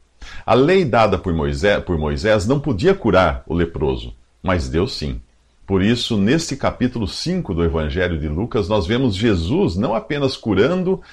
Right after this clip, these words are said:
mas também perdoando os pecados de um paralítico. É, é de Je-, Jesus que o Salmo cento e três,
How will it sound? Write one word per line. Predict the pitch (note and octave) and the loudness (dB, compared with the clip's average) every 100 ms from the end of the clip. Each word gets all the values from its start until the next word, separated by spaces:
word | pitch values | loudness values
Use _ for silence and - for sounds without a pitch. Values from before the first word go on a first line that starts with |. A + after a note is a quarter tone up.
| - | -14
mas | - G2 G2 | -2 -2 0
também | - F#2+ E2 F#2+ G#2+ | 0 0 2 0 -2
perdoando | - G2 F2 D2+ F2 A#2+ B2 | -2 0 0 0 0 0 -2
os | G#2+ | -6
pecados | - D#2+ - F#2+ G#2 G2+ E2+ | -4 -4 -2 -2 0 -2 -4
de | |
um | F#2 | -4
paralítico. | C#2+ E2 D2 B1+ B1 - - - _ _ - - | -2 0 0 -2 -6 -10 -16 -18 _ _ -20 -2
É, | G2 A#2 A2+ - | 4 4 4 2
é | A#2 | 0
de | A#2 B2+ | 0 0
Je-, | C3 - | 2 2
Jesus | F#2+ A2+ F2 A#2 C3 - | 2 2 2 2 0 0
que | - | 0
o | F#2+ | 0
Salmo | - B2+ B2 F#2 | 0 0 2 0
cento | - G2+ G#2 | -2 -4 -4
e | |
três, | - F2+ E2+ B1+ - - | -4 0 0 -2 -8 -18